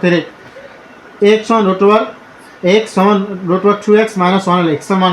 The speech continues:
কত? একইভাবে আমরা এই অঙ্কগুলো তো অপশন প্রুফ করব। এক্স ওয়ান বসিয়ে দিব। এক্স ওয়ান যদি আমরা এখানে টু বসাই, দেখো টু, আর এখানে এক্স ওয়ান টু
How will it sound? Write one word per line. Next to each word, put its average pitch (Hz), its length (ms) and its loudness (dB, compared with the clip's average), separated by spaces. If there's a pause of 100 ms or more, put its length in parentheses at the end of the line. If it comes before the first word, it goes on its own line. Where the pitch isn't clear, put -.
কত? 143 140 -6 (480)
একইভাবে 190 640 2
আমরা 160 200 -2 (180)
এই 185 60 4 (100)
অঙ্কগুলো 214 360 2 (140)
তো 175 60 2 (220)
অপশন 185 320 -2
প্রুফ 165 260 -2
করব। 180 140 2 (600)
এক্স 185 160 -4
ওয়ান 214 200 4
বসিয়ে 175 260 0
দিব। 160 80 2 (440)
এক্স 175 140 -4
ওয়ান 208 120 2
যদি 214 140 0
আমরা 208 140 4
এখানে 208 220 2
টু 220 80 2 (100)
বসাই, 175 300 0
দেখো 156 180 -2 (380)
টু, 214 100 2 (640)
আর 165 140 0
এখানে 202 260 2
এক্স 185 140 -6
ওয়ান 202 100 2 (240)
টু 190 80 -2